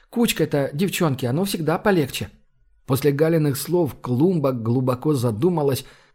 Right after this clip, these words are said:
разговор мало-помалу заглох. Только шуршала бумага разрываемых пачек, да негромко клацали один от другой загоняемые в магазин патроны. Грушин и разведчики вышли на улицу и чем-то непонятным там занимались.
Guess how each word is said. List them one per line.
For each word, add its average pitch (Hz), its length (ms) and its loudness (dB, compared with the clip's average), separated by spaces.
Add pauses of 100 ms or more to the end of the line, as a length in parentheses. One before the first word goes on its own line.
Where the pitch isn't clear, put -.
разговор 170 460 2
мало-помалу 151 800 2
заглох. 127 580 -2 (240)
Только 208 260 2
шуршала 175 500 0
бумага 156 520 2
разрываемых 147 680 2
пачек, - 560 -4
да 131 80 2
негромко 156 440 2
клацали 147 760 0 (100)
один 135 520 0
от 127 160 0
другой 139 560 2
загоняемые 139 640 2
в 127 60 2
магазин 135 420 2
патроны. 113 520 -2 (280)
Грушин 190 400 2
и 165 120 -2
разведчики 160 560 0
вышли 160 300 2
на 147 140 2
улицу 160 420 0
и 135 100 -4
чем-то 165 360 -2
непонятным 143 720 0
там 113 220 -2
занимались. 113 540 0